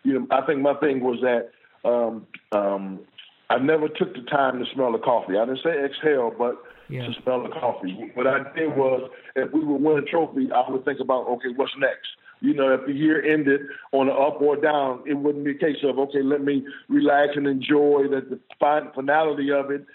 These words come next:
Speaker 1: and get ready." It was all about, "Okay, what's next?" It al-, it was always all about what's next. "Okay, what's next?" And I never took the time to relax and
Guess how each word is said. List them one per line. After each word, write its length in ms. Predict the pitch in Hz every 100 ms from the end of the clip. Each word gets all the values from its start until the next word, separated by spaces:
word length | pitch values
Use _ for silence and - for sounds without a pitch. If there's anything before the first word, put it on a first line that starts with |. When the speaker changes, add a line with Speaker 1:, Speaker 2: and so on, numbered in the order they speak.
| -
Speaker 1:
and 160 | 123 123
get 180 | 151 139
ready." 280 | 165 151 - - -
It 60 |
was 100 | 135
all 140 | 143 135
about, 160 | 139 131
"Okay, 140 | 151
what's 240 | 131 139 127
next?" 320 | 131 107 -
It 60 | 127
al-, 140 | 147
it 40 | 143
was 120 | 135
always 360 | 151 160 156
all 120 | 156 151
about 300 | 151 139 139
what's 180 | 139 139
next. 260 | 123 -
"Okay, 220 | 120 139 127
what's 200 | 139 -
next?" 220 | 147 - - - -
And 140 | 127
I 40 | 131
never 340 | 147 170 156
took 320 | - - - -
the 80 |
time 640 | 131 160 165 147 131 127 120 -
to 80 |
relax 640 | 135 135 131 147 143 131 - - - - _ _ _ _ _ 131
and 400 | 127 127 127